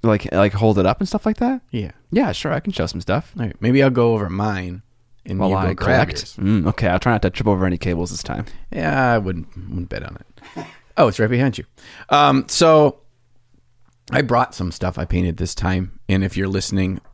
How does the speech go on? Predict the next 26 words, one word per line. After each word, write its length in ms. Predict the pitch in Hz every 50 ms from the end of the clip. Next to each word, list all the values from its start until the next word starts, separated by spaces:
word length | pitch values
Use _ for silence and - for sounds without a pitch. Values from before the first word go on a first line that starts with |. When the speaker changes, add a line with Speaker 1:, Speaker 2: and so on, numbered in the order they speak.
| - -
Speaker 2:
that, 300 | - 101 98 90 - - - -
that's 240 | - 92 - -
okay. 280 | 92 87 - - 87 80
You 120 | 80 87 -
can 140 | - 95 95
find 400 | - - 92 90 87 85 85 - - -
pictures 380 | - 87 - - 95 - 95
of 80 | 82 82
our 100 | 82 90
stuff 400 | - - - 87 82 - - - -
on 240 | 85 85 85 92 - -
Instagram 680 | - 90 - - - 80 - - 76 80 73 - - - -
as 180 | 85 82 -
well, 320 | - 76 78 82 78 - - -
but, 280 | - 87 85 - - - - - - - - - - - - - -
um, 440 | 95 92 92 90 90 87 90 85 - - - - - - _ - - _ _ _ - - - _ -
and 180 | 104 98 90
pictures 340 | - 87 - - 85 82 -
in 60 | 82 85
the 60 | 90
show 200 | - - - 85
notes, 280 | - - - - -
probably. 560 | - - - - - - - - - - - - - - - - -
I 40 | -
don't 160 | - - -
know. 120 | - 92